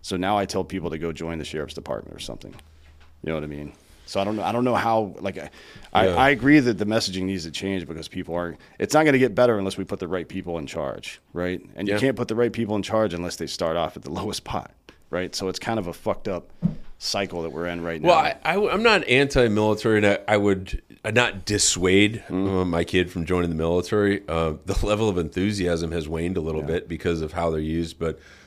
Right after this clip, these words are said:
Speaker 2: and th-, there are a lot of different ways you can s-,
Speaker 1: Oh, yeah.
Speaker 2: serve.
Speaker 1: Yeah.
Speaker 2: Um, you don't have to be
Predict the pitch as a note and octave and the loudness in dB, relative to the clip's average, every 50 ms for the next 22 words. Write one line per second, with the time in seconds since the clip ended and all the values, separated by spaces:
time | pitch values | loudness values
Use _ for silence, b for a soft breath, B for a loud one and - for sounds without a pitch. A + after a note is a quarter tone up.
0 | B - B2+ C3+ D#3 E3+ - - B2+ C#3 E3 E3 E3 D3 A2+ F#2+ F2+ F2+ F2+ F#2 | B 4 4 4 4 4 0 2 2 4 6 8 8 8 8 8 6 4 4 6
1 | F#2+ G2+ G#2 G2 F2+ D#2+ F2+ F#2 - - E2 D#2+ E2+ E2+ E2+ E2+ D#2+ E2 D#2+ D2+ | 6 6 6 6 4 2 0 -2 -2 -2 -2 0 2 2 2 0 -2 -4 -6 -6
2 | D2+ D2+ D#2 - - _ _ - - E2+ E2 D#2+ - - - - - _ - - | -6 -6 -8 -10 -14 _ _ -6 -6 -4 -4 -6 -6 -8 -8 -10 -12 _ -6 0
3 | F2+ A2+ C#3 G2+ B1+ - - - - - - D#2 D#2 F2 E2+ D#2+ D#2+ D#2 D#2 E2 | 2 2 2 2 0 -4 -10 -16 -18 -12 -10 -8 -6 -4 -4 -4 -4 -4 -6 -6
4 | E2+ E2 F2 F2+ F#2 F#2 F#2 F2 - - D#2 E2 E2 D#2+ D2 | -4 -2 -2 -2 0 0 -2 -2 -4 -6 -6 -4 -4 -4 -4